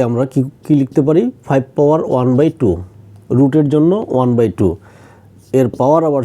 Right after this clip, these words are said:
ছিল x plus one equal এই যে cubic of root এর মান হচ্ছে one by three।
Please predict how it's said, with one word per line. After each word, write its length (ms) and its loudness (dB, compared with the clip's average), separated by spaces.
ছিল 160 2
x 20 -8
plus 260 0
one 120 -2
equal 360 0
এই 180 4
যে 80 2
cubic 480 4
of 80 0
root 180 2
এর 180 2
মান 180 2
হচ্ছে 200 -6
one 160 0
by 100 4
three। 200 0